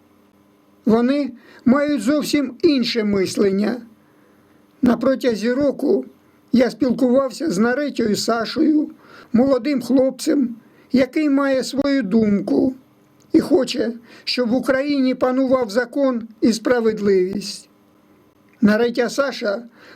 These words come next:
перед війною закінчив Залиманську середню школу,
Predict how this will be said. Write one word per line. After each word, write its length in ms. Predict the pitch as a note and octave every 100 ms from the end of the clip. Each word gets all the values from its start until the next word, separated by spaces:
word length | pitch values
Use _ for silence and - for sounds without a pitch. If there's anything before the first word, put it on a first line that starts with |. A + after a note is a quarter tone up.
| -
перед 340 | C4+ C4+ C4
війною 500 | G#3+ C4+ C4+ D4+ A#3+
закінчив 580 | F3+ F4 - D4 - A#3+
Залиманську 680 | F3+ A#3 C4 C4+ C#4 A#3 D#4+
середню 540 | - - A#3+ C#4 G3+ G#3
школу, 680 | - D#4+ B3 A#3 A3 A#3